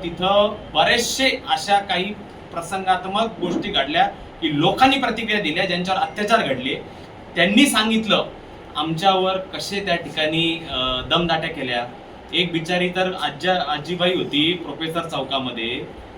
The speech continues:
त्यांचा प्लॉट होता, ती आजीबाई अक्षरशः रडून, इतकं वाईट वाटत होतं मनाला, त्यांनी सांगितलं, "माझ्या पोटामध्ये लाथा आणून त्या ठिकाणी मला,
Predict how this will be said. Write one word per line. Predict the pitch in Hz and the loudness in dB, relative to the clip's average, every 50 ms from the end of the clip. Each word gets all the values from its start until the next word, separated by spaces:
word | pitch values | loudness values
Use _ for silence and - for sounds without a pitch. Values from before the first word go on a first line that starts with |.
| - - | -14 -8
त्यांचा | 139 135 143 147 185 | -6 -4 -2 2 2
प्लॉट | 185 175 165 156 151 151 | 2 2 2 2 2 2
होता, | 143 123 110 - 117 117 - - - - - - - - - - | 0 -4 -4 -2 -2 0 0 -2 -4 -8 -14 -16 -18 -16 -8 -4
ती | 170 180 | 0 2
आजीबाई | 170 156 156 151 147 180 185 175 180 175 185 | 2 2 0 0 -2 -2 -2 0 2 2 2
अक्षरशः | 175 - - - - - - 214 214 202 - 233 226 220 - 165 160 | 2 0 -4 -4 -4 -2 0 0 0 0 4 6 6 6 6 4 4
रडून, | 175 185 - 254 277 254 | 6 6 8 8 6 6
इतकं | 226 - - - - - - - - - - - - - - - - - - - 202 - - | 4 0 -4 -8 -14 -16 -16 -16 -18 -18 -18 -18 -18 -18 -18 -18 -18 -14 -6 -2 0 2 4
वाईट | 151 180 202 208 | 4 4 4 6
वाटत | 208 202 208 - | 4 4 4 2
होतं | 175 165 165 180 | 0 0 0 0
मनाला, | 175 175 175 180 185 | 0 0 0 0 0
त्यांनी | 180 180 185 190 202 208 | 0 0 -2 -2 -2 -2
सांगितलं, | 202 196 190 185 196 196 185 - 190 185 175 170 | 0 0 0 0 0 -2 -2 -2 0 2 2 2
"माझ्या | 170 170 165 170 175 170 185 196 196 | 2 0 0 -2 0 2 4 4 4
पोटामध्ये | 196 - - 180 180 180 202 196 196 196 196 190 180 | 4 2 -2 -2 0 2 4 2 2 2 -2 -2 0
लाथा | 175 180 185 - - 233 | 2 2 2 4 6 6
आणून | 180 165 165 190 226 226 180 | 6 6 6 6 4 4 4
त्या | - - - - - - - 180 | 2 -2 -8 -14 -12 -8 -6 -4
ठिकाणी | 180 160 143 180 185 185 | -2 0 2 4 4 4
मला, | 185 180 175 175 180 196 208 202 - | 4 2 4 6 6 8 8 8 6